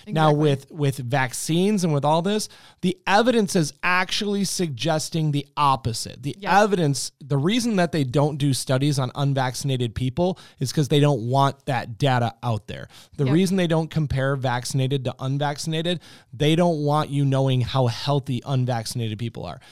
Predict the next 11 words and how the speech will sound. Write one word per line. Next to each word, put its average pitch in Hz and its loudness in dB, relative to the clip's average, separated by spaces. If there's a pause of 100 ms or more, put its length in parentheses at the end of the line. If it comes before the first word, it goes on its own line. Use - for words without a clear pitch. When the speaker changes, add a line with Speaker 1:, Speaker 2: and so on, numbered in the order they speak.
(120)
Speaker 2:
Exactly. 180 -6
Speaker 1:
The 131 -2
reason 170 0
they 180 2
don't 175 0
do 170 -2
studies 151 0
on 165 0 (260)
what's 143 0
more 147 4
effective, 135 0